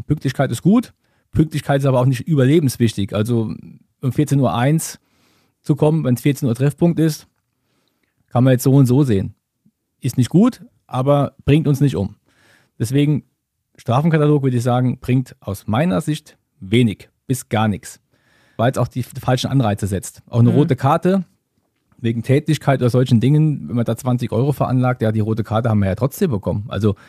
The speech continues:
Speaker 1: als ob der Spieler das nächste Mal drüber nachdenkt, „Oh,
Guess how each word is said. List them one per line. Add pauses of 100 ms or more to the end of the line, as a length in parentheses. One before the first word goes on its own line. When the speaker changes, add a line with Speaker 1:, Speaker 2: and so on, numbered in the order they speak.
(220)
Speaker 1:
als
ob
der
Spieler
das
nächste
Mal
drüber
nachdenkt, (480)
„Oh,